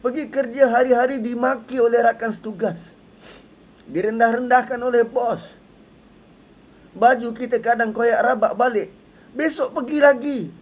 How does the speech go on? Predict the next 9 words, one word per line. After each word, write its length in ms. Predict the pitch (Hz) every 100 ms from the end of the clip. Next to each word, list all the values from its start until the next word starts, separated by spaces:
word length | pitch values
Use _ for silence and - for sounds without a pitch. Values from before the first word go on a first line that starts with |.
| - -
Lusa 480 | - 320 403 - 440
pergi 240 | 440 320 302
lagi. 440 | 381 302 262 247 196 - - - - - - - - -
Dan 160 | 277 277
Nabi 240 | 330 392
buat 240 | 349 285
benda 240 | 226 269 -
tu 80 | 294
hari-hari. 720 | 254 277 262 262 254 220